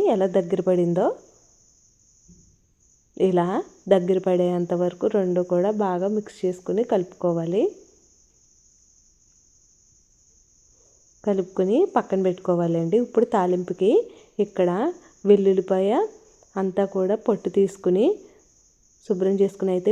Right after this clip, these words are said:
వెల్లుల్లిపాయలు ఉంచుకున్నామండి. అలాగే కరివేపాకు, ఆవాలు, మినప్పప్పు, జీలకర్ర, పచ్చిశనగపప్పు, ఇంకా ఎండుమిర్చి ఇవన్నీ కూడా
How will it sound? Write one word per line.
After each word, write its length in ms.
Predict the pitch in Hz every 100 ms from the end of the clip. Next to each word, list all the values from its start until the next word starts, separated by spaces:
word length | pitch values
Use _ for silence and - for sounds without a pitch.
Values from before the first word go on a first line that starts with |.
| 226
వెల్లుల్లిపాయలు 460 | 196 180 180 190 185
ఉంచుకున్నామండి. 600 | 180 - 175 175 185 220 214
అలాగే 240 | 185 180 208
కరివేపాకు, 640 | 196 170 175 170 170 170 330 415 - - _ _ - _ _ - 180
ఆవాలు, 480 | 175 175 175 170 190 247
మినప్పప్పు, 680 | 220 175 170 170 170 - - 233 -
జీలకర్ర, 600 | 190 170 165 170 165 175 262 - - _ - -
పచ్చిశనగపప్పు, 920 | 196 - 185 175 175 175 175 170 - 240 220
ఇంకా 200 | 180 247 415 - - _ - 202
ఎండుమిర్చి 500 | 190 180 180 180 - - 214
ఇవన్నీ 340 | 202 196 190 208
కూడా 160 | 196